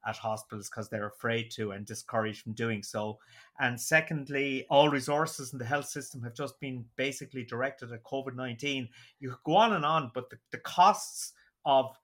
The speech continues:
lockdown and ongoing restrictions are very, very real. Um, and I argued in that report a couple of weeks back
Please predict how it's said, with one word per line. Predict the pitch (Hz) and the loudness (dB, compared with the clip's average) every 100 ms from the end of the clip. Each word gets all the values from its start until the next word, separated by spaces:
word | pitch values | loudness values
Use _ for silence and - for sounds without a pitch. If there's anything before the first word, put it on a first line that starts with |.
| _ _ - | _ _ 0
lockdown | 123 135 - 123 113 107 110 - | 4 4 2 2 2 0 -6 -6
and | 117 139 | -4 0
ongoing | 131 120 123 113 | 0 0 -4 -4
restrictions | 107 - 127 123 113 101 - 117 | -6 -4 -4 -4 -10 -10 -4 0
are | 113 | 0
very, | 101 123 123 117 | 2 4 4 2
very | 117 117 107 | -2 -2 -2
real. | 110 120 110 101 - - - _ - | -2 -2 0 -2 -6 -20 -20 _ -6
Um, | 110 113 113 | -2 -2 -2
and | 117 113 113 - _ _ | -2 -4 -6 -16 _ _
I | 131 135 135 127 127 _ _ _ _ | 4 4 4 2 -4 _ _ _ _
argued | 135 131 135 135 120 117 | 6 8 6 2 -2 -4
in | 139 127 | -6 0
that | 120 113 | 2 2
report | 113 113 131 113 | -4 -6 -4 -4
a | |
couple | 113 117 120 | -6 -12 -10
of | 110 | -6
weeks | 123 123 | -6 -6
back | - 110 110 | 0 2 2